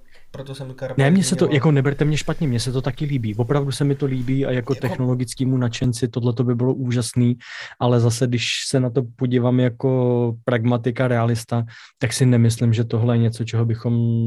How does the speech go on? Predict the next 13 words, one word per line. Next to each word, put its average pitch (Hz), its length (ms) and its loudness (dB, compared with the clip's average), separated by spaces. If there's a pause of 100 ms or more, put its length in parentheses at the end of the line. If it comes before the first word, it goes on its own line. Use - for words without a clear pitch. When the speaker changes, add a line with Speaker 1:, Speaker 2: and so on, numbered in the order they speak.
(520)
Speaker 2:
ne, 127 180 -2
že 135 100 0
bychom 123 240 -2
se 113 120 -6
toho 120 300 0
v 110 100 -6
dohledné 117 360 2
době 117 160 2
nedočkali, 113 480 0
ale 113 180 0
čeho 113 260 -2
si 117 160 -2
jako 117 260 0